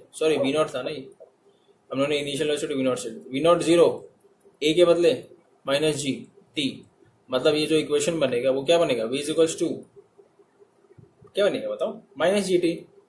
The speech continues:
इसका मतलब जी की value आपको पता है, Minus nine point eight meter per second square। तो आप क्या लिख सकते हो यहाँ पे, माइनस नाइन पॉइंट एट T,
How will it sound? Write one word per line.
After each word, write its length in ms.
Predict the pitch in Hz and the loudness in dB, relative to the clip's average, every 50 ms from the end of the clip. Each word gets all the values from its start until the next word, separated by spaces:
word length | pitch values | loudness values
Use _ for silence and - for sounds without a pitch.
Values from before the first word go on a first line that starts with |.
| _ - | _ -10
इसका 200 | 135 147 170 165 | -6 -2 0 2
मतलब 380 | 165 160 165 185 190 185 - - _ - | 2 4 4 2 2 2 -2 -14 _ -10
जी 160 | 135 143 151 | -6 -6 -2
की 120 | 151 175 | 2 4
value 260 | 165 165 160 160 165 | 6 6 6 6 6
आपको 180 | 160 165 - 170 | 4 4 2 0
पता 220 | 170 160 - - 127 | 0 0 0 0 0
है, 200 | - - - - _ _ _ _ _ _ _ _ - | -2 -2 -8 -14 _ _ _ _ _ _ _ _ -4
Minus 340 | 131 135 139 147 143 135 | -2 0 0 0 0 -2
nine 220 | 143 147 151 151 147 | -2 -2 -2 -2 -2
point 180 | 160 160 156 151 | 0 0 0 2
eight 120 | 151 147 143 | 0 -2 -2
meter 160 | 143 135 131 | -4 -4 -4
per 160 | - 147 147 | -2 0 0
second 600 | 139 - 135 123 127 117 123 - - - - - | 0 0 -2 -4 -6 -6 -10 -12 -16 -20 -20 -20
square। 320 | - - - 120 107 104 - - - - _ _ _ _ _ _ _ _ _ - _ _ _ _ _ _ _ _ _ _ _ _ - | -12 -6 -4 -4 -4 -4 -6 -14 -20 -20 _ _ _ _ _ _ _ _ _ -20 _ _ _ _ _ _ _ _ _ _ _ _ 2
तो 60 | 135 | 4
आप 160 | 135 131 131 | 4 4 4
क्या 160 | - 160 156 | 4 4 4
लिख 140 | 156 156 151 | 4 2 0
सकते 240 | - 160 - - 165 | -2 -4 -4 -4 -4
हो 60 | 160 | -2
यहाँ 140 | 160 156 147 - | -2 -4 -2 0
पे, 100 | 180 175 151 135 - - _ _ _ - | 0 0 0 -2 -8 -16 _ _ _ -12
माइनस 420 | 127 127 127 127 127 156 160 160 - | -6 -4 -4 -2 -2 -2 -4 -4 -4
नाइन 240 | 135 127 127 131 131 | -4 -4 -4 -4 -4
पॉइंट 360 | 135 156 156 160 160 160 160 - _ _ _ _ _ _ _ _ _ _ - | -2 -2 0 0 -2 -4 -8 -14 _ _ _ _ _ _ _ _ _ _ 0
एट 340 | 143 156 170 165 - - - - - _ _ _ _ _ _ _ _ _ _ _ _ _ _ _ _ _ _ _ _ - | 2 2 2 0 -2 -8 -14 -16 -16 _ _ _ _ _ _ _ _ _ _ _ _ _ _ _ _ _ _ _ _ -10
T, 80 | 156 | -8